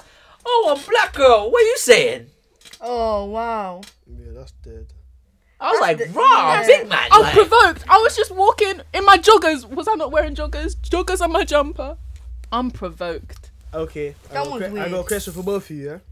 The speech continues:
Speaker 3: What's the
Speaker 1: Best and worst line?
Speaker 3: No, no.
Speaker 1: I wanna
Speaker 3: Three.
Speaker 1: know.
Speaker 3: Most common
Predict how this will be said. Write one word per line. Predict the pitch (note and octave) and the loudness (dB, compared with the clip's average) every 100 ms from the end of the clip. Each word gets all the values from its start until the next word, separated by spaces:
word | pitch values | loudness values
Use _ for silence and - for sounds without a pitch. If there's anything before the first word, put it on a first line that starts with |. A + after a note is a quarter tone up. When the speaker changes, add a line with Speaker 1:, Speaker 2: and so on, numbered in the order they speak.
| - - - - - - - - | -20 -18 -18 -20 -18 -18 -18 -14
Speaker 3:
What's | D#3 D#3+ - | -14 -14 -18
the | - D#3+ D#3 D#3+ D#3 D#3 - - - - - - | -12 -12 -10 -10 -12 -16 -20 -20 -20 -20 -20 -10
Speaker 1:
Best | D3+ D3+ D3+ | -6 -6 -8
and | B2+ | -12
worst | B2 A#2+ | -12 -12
line? | A2+ G#2 | -18 -14
Speaker 3:
No, | E3 D#3+ | -12 -12
no. | C#3+ - - - - | -14 -16 -20 -20 -16
Speaker 1:
I | |
wanna | A#2 | -14
Speaker 3:
Three. | F3 D3+ | -12 -12
Speaker 1:
know. | - - - - - - - - | -14 -20 -20 -20 -20 -20 -20 -14
Speaker 3:
Most | F3 - | -12 -12
common | - G#3 D#3 F#3+ | -12 -12 -12 -16